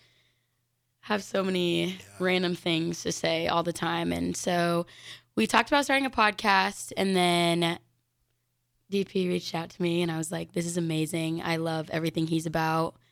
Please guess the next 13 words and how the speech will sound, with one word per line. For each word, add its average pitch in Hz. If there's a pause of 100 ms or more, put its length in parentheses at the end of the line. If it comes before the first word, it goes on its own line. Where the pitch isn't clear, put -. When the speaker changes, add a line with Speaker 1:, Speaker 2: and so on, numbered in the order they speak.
(300)
Speaker 1:
and 160
I'm 165
just 196
so 262
grateful 190
to 180
be 190
here. 170
This 185
is 208
so 180
exciting." 170 (180)
Speaker 2:
Yes, 87